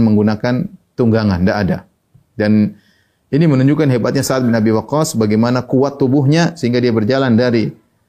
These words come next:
Madinah menuju Badar, kira-kira mungkin seratus tiga puluh kilo, seratus lima puluh kilo. Ya, ber-,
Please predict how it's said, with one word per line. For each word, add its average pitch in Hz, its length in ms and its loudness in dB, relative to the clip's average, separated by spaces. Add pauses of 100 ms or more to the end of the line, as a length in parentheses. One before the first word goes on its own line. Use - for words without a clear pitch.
(120)
Madinah 127 400 0
menuju 110 320 2
Badar, 120 320 0
kira-kira 170 480 0
mungkin 139 400 -2
seratus 113 320 -6
tiga 104 240 -2
puluh 104 200 0
kilo, 120 200 0
seratus 104 160 -4
lima 101 160 -2
puluh 180 160 -8
kilo. 117 280 0 (520)
Ya, 110 160 -2
ber-, 113 160 0